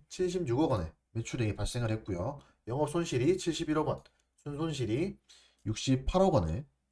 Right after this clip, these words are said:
기록했습니다. 지난 실적들 대비해서, 어, 매출액은, 음, 소폭 좀 증가를 한 모습이지만 이 영업 손실을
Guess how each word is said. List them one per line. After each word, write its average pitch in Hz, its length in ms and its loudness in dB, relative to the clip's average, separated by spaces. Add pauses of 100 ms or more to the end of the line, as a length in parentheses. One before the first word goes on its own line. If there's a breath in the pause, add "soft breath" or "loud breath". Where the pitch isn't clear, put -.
(280)
기록했습니다. 113 560 0
지난 180 500 4
실적들 196 680 4
대비해서, 131 760 0 (600 soft breath)
어, 135 120 -2
매출액은, 190 1400 4 (340)
음, 120 160 -6
소폭 131 300 -4
좀 110 240 0 (140)
증가를 120 460 2
한 127 160 4
모습이지만 110 720 0 (420)
이 123 120 0
영업 175 360 6
손실을 170 680 0